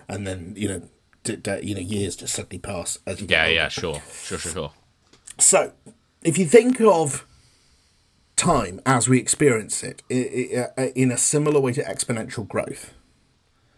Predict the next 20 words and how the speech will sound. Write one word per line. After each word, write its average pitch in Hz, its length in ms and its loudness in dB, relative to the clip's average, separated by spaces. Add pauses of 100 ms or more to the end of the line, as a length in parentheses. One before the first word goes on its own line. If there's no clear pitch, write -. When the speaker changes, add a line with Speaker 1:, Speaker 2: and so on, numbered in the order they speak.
Speaker 2:
Right, 90 180 -4 (100)
okay. 98 160 -4
Speaker 1:
You 120 60 -2
know, 107 100 -2
the 104 100 -6
way 107 120 0
things 110 200 -4
double 104 220 -2
and 101 100 -6
double 98 180 -6
and 95 100 -10
double 92 200 -8
and 92 120 -12
double 90 200 -10
and 101 80 -4
Speaker 2:
Mm-hmm, 90 80 -4
Speaker 1:
double. 92 200 -10
Speaker 2:
mm-hmm. 82 100 -8 (840)
Speaker 1:
That 185 240 6
means 127 680 -2